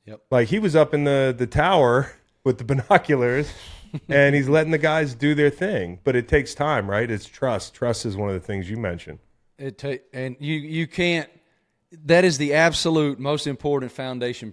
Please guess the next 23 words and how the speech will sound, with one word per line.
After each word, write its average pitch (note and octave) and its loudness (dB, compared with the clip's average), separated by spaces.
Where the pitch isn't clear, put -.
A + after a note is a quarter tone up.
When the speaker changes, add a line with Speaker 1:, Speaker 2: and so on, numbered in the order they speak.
Speaker 1:
principle A2 -12
of F#2+ -12
leadership. F#2 -14
Speaker 2:
Yeah. F2+ -4
Speaker 1:
Is A2 -12
trust, G#2 -10
Speaker 2:
Yeah. G#2 -18
Speaker 1:
because A2 -8
that's C#3+ -2
sort F3+ 0
of D#3 -2
where D3 2
leadership C3+ -2
begins C3 -4
and A#2+ -4
ends, C3 -4
and A2+ -6
it's, - -10
it's B2 -10
really, C#3 -2
really B2+ -6
hard C3+ -4
to C3+ -6